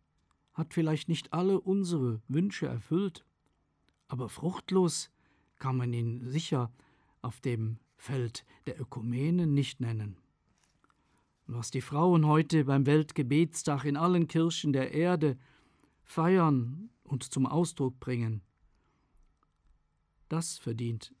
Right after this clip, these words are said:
Anerkennung und Dankbarkeit. Umgekehrt bleibt natürlich auch die Frage,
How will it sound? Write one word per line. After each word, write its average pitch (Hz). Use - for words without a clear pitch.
Anerkennung 139
und 165
Dankbarkeit. 120
Umgekehrt 143
bleibt 147
natürlich 165
auch 139
die 175
Frage, 127